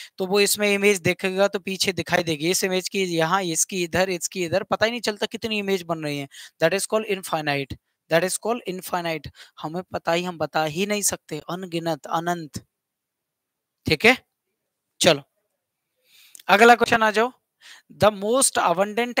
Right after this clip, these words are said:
enzyme in the living world। भाई, फिजिक्स में ये क्वेश्चन कहाँ से आ गया? चलो कोई दिक्कत नहीं, ये तो सही मायने में बायोलॉजी का क्वेश्चन है भाई।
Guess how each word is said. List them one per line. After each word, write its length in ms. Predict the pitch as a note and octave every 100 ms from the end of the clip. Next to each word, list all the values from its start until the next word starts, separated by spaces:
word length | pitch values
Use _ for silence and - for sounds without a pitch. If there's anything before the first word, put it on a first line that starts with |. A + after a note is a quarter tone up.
| D#4+
enzyme 520 | F3 E3+ F#3 G3 A3
in 200 | F3 E3+
the 120 | F#3+
living 360 | F3 D#3 D3 F#3
world। 320 | F3+ G3+ G3+
भाई, 140 | F#3 G#3+
फिजिक्स 480 | - E3 D3 - A3
में 80 | A3+
ये 60 |
क्वेश्चन 360 | A#3 A#3 - A3+
कहाँ 220 | A3 G3+
से 180 | F#3+ G3
आ 100 | E3+
गया? 140 | D3+ D3 _ _ -
चलो 260 | F#3 G#3+ A3+ - _ _ _ -
कोई 100 | F3+
दिक्कत 380 | F#3 - G3+
नहीं, 200 | E3 F3 G3+ - - _ -
ये 60 |
तो 260 | G3+ A#3 G#3
सही 280 | - G3 A3+
मायने 240 | G#3+ A3
में 120 | A#3
बायोलॉजी 400 | F#3 F3 G#3 G#3
का 120 | A#3+
क्वेश्चन 320 | B3 G#3+ - F#3+
है 60 |
भाई। 200 | D3+ F#3+